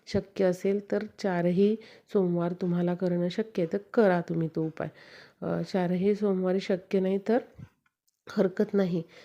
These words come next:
ज्या सोमवारी जमतंय त्या सोमवारी तरी हा उपाय करायला विसरू नका.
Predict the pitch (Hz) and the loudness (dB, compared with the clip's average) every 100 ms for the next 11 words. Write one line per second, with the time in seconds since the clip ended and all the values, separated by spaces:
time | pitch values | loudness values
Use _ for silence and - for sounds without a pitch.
0 | - 190 196 208 214 202 196 196 190 185 | -10 2 4 4 2 4 4 2 2 2
1 | 175 175 165 - 208 214 202 180 180 175 | 2 2 2 0 0 0 0 4 2 2
2 | 175 170 180 180 175 170 175 185 175 170 | 0 -2 -2 -4 -2 -4 -4 -2 0 0
3 | 170 180 175 170 160 160 160 165 180 | 2 0 0 -2 -4 -4 -4 -4 -6